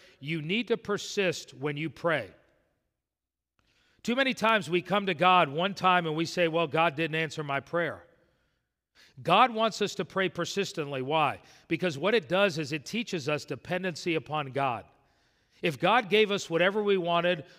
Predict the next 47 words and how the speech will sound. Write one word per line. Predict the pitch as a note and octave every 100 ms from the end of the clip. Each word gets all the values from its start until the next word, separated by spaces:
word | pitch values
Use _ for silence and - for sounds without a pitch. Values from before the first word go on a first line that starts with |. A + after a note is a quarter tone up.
| _
when | C3+ F3+ A3
we | G#3+
wanted | F#3 E3+ D3+ D3+
it, | F3
right | B2+ D#3 F#3
Johnny | C3 E3+ F3 E3+
on | D#3+
the | D3+
spot, | - F#3 F3+ D#3 - - -
we | C#3 G#3
would | F#3+
not | D#3 F3+ F#3+
stretch | - - F3 D#3+
our | D3
spiritual | C3 - D#3+ D#3 - C3+
muscles. | C3+ D#3 - A#2 G#2
We | C3+
would | F3+ D3+
not | D3+ E3 C3
learn | C3+ E3 D#3+ C#3
to | C3
persevere. | - E3 D3+ D#3 B2+ D#3 C#3 G#2+ - - _
We | C3+ F#3
would | F3
not | D#3 F3 D3+
learn | D3 F3 E3+ C#3+
to | C3+
hang | D#3 D3
in | D#3+ F3
there. | C3 G#2+ - _ _ - -
And | D#3+
so | F#3+
God | D#3+ E3 G#3 A3
makes | F3+ G3+ -
us | F#3+ -
work | C3 G3+ A3
for | - D3 C3+
it | C#3 E3+ - -
because | - D#3 F3 C#3+
it | C#3+
forces | - G#3 C4 - F3 B2+
us | C#3+ D3
to | D#3+
have | C3+ D#3+ C#3
intimacy | D#3+ A3+ F3+ D#3+ D#3+ C#3+
with | C3
God. | - C3 C3 D#3